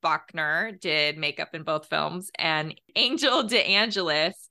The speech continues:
did the hair in both films, and the movies were filmed back to back. So we kind of think that maybe Drew worked with Fern and Angel on Boys on the Side, and then when it's like, "Oh, I look great. I like you guys. Come do Mad Love with me."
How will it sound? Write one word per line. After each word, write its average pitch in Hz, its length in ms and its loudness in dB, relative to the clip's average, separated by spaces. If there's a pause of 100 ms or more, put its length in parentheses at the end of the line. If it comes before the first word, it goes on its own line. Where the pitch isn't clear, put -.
(260)
did 156 140 -4
the 160 80 2
hair 214 260 4
in 165 100 -2
both 143 280 -4
films, 135 360 -4
and 175 200 -2
the 180 60 0
movies 208 280 0
were 185 100 -2
filmed 175 320 0
back 151 260 0
to - 60 -16
back. 139 360 -2
So 156 540 2 (340)
we 180 140 -8
kind 220 300 0
of 226 60 -2
think 208 340 0
that 185 140 -2
maybe 180 240 -2
Drew 170 240 -6
worked 160 280 -4
with 180 240 -4
Fern 185 200 4
and 180 120 -2
Angel 180 340 -2
on 170 280 2
Boys 185 240 -2
on 190 80 -6
the 185 80 -4
Side, 175 280 0
and 165 100 -4
then 156 120 -4
when 156 120 -6
it's - 160 -12
like, 147 360 -2
"Oh, 202 380 0 (120)
I 202 120 -2
look 226 180 -2
great. 208 320 0
I 160 80 0
like 160 220 0
you 202 80 -10
guys. 190 540 -2
Come 208 160 -2
do 185 120 0
Mad 170 220 0
Love 143 140 -2
with - 180 -8
me." 269 280 -4